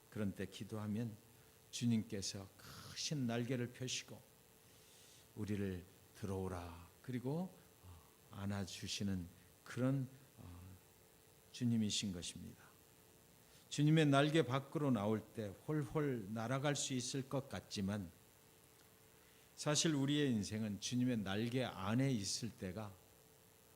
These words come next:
가장 안전하고 가장 행복한 것이죠. 우리는 비바람이 불어쳐도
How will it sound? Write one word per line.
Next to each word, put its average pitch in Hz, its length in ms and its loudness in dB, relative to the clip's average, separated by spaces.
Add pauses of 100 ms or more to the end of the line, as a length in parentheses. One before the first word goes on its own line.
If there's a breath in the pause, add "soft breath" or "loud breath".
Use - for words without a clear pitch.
(320)
가장 110 420 -2
안전하고 98 760 -4 (520)
가장 98 500 -8
행복한 147 640 -4
것이죠. - 460 -8 (1400)
우리는 131 360 6
비바람이 135 560 2
불어쳐도 107 720 -4